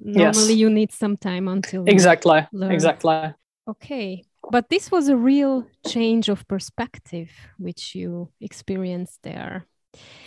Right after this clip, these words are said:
Speaker 1: Yes.
Speaker 2: And how it went on afterwards? How did you then arrive to your current situation?
Speaker 1: <laughs>
Speaker 2: And what is
Speaker 1: Uh,
Speaker 2: your current situation, actually? <laughs> If you could.
Speaker 1: Yes, uh, my current situation is wonderful.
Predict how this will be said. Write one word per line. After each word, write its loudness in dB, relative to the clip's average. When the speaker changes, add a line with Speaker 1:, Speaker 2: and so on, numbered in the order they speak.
Speaker 1:
Yes. 6
Speaker 2:
And -2
how 2
it 0
went -2
on -4
afterwards? -10
How -6
did -6
you -4
then -4
arrive 4
to -4
your 0
current -6
situation? -8
Speaker 1:
<laughs> -2
Speaker 2:
And 10
what 8
is 8
Speaker 1:
Uh, 4
Speaker 2:
your 6
current 0
situation, -6
actually? 4
<laughs> 4
If -8
you -4
could. -6
Speaker 1:
Yes, -4
uh, -6
my 0
current -2
situation -2
is 8
wonderful. 6